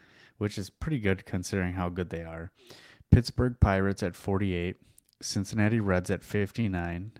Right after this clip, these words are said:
Milwaukee Brewers at sixty-one, Miami Marlins at sixty-five, and those are the six. But there's a seventh one. Cleveland Guardians are at seventy-one and a half.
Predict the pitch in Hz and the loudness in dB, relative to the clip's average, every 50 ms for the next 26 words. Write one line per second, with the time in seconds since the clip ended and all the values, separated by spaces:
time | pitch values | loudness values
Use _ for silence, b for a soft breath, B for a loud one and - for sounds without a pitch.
0 | - _ _ _ - 117 104 98 95 90 90 92 92 - - 104 101 104 95 92 | -20 _ _ _ -6 0 2 2 4 4 4 4 2 2 0 0 2 2 2 4
1 | 92 95 95 104 85 - - - 107 101 - - 120 107 95 92 90 87 87 87 | 2 2 2 0 -2 -4 -4 -6 -8 -8 -4 -4 -4 -2 -2 -2 -4 -4 -6 -8
2 | 98 - b b b b b b b b b b _ - 92 90 90 90 87 87 | -10 -14 b b b b b b b b b b _ -4 -2 -2 0 0 0 0
3 | 87 87 87 87 90 92 101 110 110 98 95 101 90 - - 98 - - - 98 | 0 0 2 4 4 4 4 4 2 0 -2 -4 -6 -6 -8 -10 -10 -8 -10 -10
4 | 87 - - 92 92 92 95 101 104 - - - b b b b b b b b | -6 -4 -2 -2 -2 -2 -2 -4 -6 -8 -10 -18 b b b b b b b b
5 | - 98 90 92 92 95 101 101 104 101 107 - - - 110 135 - - - - | -10 -6 -2 -2 0 0 0 0 0 -2 -4 -6 -6 -4 -4 -4 -6 -8 -14 -14
6 | - - - - 98 113 107 113 120 131 117 - - 110 101 98 98 98 98 101 | -16 -12 -10 -4 0 2 2 2 2 0 -2 0 2 2 2 2 0 0 0 0
7 | 98 95 - - - 117 113 104 107 101 95 95 90 90 92 92 92 90 87 92 | 0 -2 -4 -4 0 2 2 2 2 0 2 2 2 2 2 0 0 -2 -2 -2
8 | 87 87 87 - - - 98 90 92 90 87 87 87 87 87 87 87 87 87 87 | -4 -4 -4 -6 -2 0 0 0 0 -2 -2 -2 -2 -4 -4 -4 -4 -4 -4 -4
9 | 87 90 85 85 90 98 - - | -4 -2 -2 -2 -2 -4 -6 -10